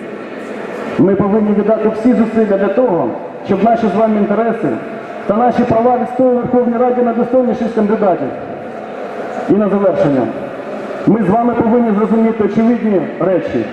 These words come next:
Треба припинити бути байдужими та інертними. Збагнути, що прийняти активну участь у виборах —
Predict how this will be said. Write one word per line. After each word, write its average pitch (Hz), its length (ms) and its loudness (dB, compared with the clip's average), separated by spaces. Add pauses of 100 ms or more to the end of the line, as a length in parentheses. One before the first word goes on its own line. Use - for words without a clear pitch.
(920)
Треба 196 200 0
припинити 220 520 2
бути 202 260 0
байдужими 190 580 2
та 190 120 0
інертними. 147 580 2 (580)
Збагнути, 202 540 2 (720)
що 196 100 2
прийняти 233 440 2
активну 226 400 2
участь 240 420 0
у 220 40 4
виборах — 208 420 2